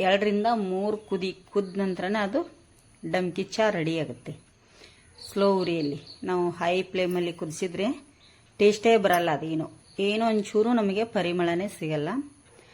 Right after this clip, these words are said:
ಸ್ಲೋ ಉರಿಯಲ್ಲಿ ಕುದಿಸ್ಕೋಬೇಕಾಗತ್ತೆ. ನಾನು ಎರಡರಿಂದ ಮೂರು ಕುದಿ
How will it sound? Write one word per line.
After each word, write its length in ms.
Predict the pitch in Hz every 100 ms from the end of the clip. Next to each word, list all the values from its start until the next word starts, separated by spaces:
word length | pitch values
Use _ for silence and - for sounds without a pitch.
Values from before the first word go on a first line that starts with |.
| - - -
ಸ್ಲೋ 280 | 208 208 202
ಉರಿಯಲ್ಲಿ 520 | 185 175 170 185 233 294 - -
ಕುದಿಸ್ಕೋಬೇಕಾಗತ್ತೆ. 960 | 180 180 - 170 160 160 151 143 -
ನಾನು 220 | 226 202 175
ಎರಡರಿಂದ 440 | 165 165 175 175 170
ಮೂರು 160 | 160 151
ಕುದಿ 260 | - 160